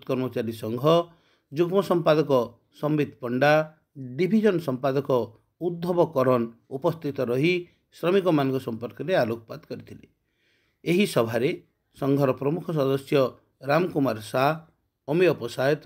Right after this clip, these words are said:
ପ୍ରଶାନ୍ତ ଖଟୁଆ, ଅମିତାଭ ଦାସ, ସନ୍ତୋଷ ସୁଆର, ଶେଷବିନ୍ଦୁ ପ୍ରଧାନ,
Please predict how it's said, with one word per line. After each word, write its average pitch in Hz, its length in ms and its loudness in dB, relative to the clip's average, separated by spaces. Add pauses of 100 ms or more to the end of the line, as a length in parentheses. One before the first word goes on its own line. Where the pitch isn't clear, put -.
ପ୍ରଶାନ୍ତ 170 460 -4
ଖଟୁଆ, 139 380 -6 (260)
ଅମିତାଭ 127 400 0
ଦାସ, 131 360 0
ସନ୍ତୋଷ 127 440 -4
ସୁଆର, 147 360 2 (540)
ଶେଷବିନ୍ଦୁ 143 480 2
ପ୍ରଧାନ, 127 420 -2